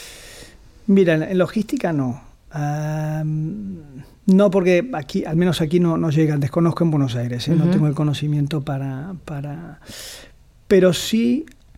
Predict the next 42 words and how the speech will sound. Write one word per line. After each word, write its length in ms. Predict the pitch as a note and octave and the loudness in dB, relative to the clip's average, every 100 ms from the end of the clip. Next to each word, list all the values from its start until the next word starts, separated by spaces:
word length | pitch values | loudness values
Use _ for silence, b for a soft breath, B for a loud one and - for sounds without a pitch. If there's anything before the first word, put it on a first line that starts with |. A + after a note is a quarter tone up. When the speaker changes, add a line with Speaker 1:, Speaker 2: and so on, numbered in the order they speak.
| _ | _
Speaker 1:
sí 220 | - - A#3 | -8 0 4
lo 120 | G3+ | 4
que 140 | F#3 | 6
veo 100 | F#3 | 4
es 60 | F3+ | 2
que 80 | E3+ | 0
Argentina 440 | E3+ E3+ F#3 F3+ | 0 2 2 2
tiene 180 | F3+ F3 | 0 0
un 140 | E3 | 0
potencial 560 | E3 D#3+ E3 D#3 F3 E3+ | -2 -2 -2 -2 -2 -2
enorme 580 | E3 E3 E3 D#3 D#3 A3 b b b b b - | -2 -2 -4 -6 -8 -12 b b b b b -6
en 160 | F3 D#3+ | -2 0
cuanto 480 | E3 D#3 D3+ F3 D#3 | 0 0 0 0 -2
a, 320 | D3+ D3+ - - - | -2 -8 -12 -20 -10
al 240 | D#3+ D#3 | -8 -6
conocimiento 880 | - E3 - E3+ E3 F#3 F#3 F#3 F3 | -2 0 0 0 2 2 0 0 0
de, 260 | D#3+ D#3 D#3 | 0 0 -4
de, 220 | D#3 E3 | -8 -8
de 120 | E3 | -6
programación 580 | E3+ D#3+ D#3 C#3+ F3+ F3 | -2 0 0 0 0 0
de 80 | E3 | 0
software 580 | F#3+ F#3 F3 D#3 E3+ - b b b b | 0 0 0 -4 -6 -12 b b b b
Speaker 2:
Sí. 280 | D#3 D3+ - - - | -6 -6 -10 -12 -2
Speaker 1:
y 180 | F3 | 2
un, 400 | F3 F3 F3 - - - | 4 2 0 -4 -8 2
y 120 | F#3 | 4
un 100 | F3 | 4
valor 300 | D#3+ D#3 D3+ | 4 2 0
que 80 | E3 | 0
es 80 | |
el 100 | E3 | 0
costo. 320 | D#3 C3 - E3 | -2 -8 -6 -6
Es 60 | |
decir, 180 | C#3 D3 | -6 -8
el 180 | - D#3 | -8 -6
value 260 | E3 F3+ F3+ | 0 4 4
for 200 | F3+ E3 | 2 2
money 440 | F3 F3+ D#3 D3 | 4 2 0 -2
de 240 | D3 D3+ D3+ | -4 -4 -2
un 220 | D#3 D#3+ | -2 0
programador 420 | E3+ D#3 D#3+ D#3+ | 0 2 2 0
argentino, 720 | D#3+ D#3 D3 E3 D#3+ F#3+ A#3 | 0 -2 0 2 2 0 -4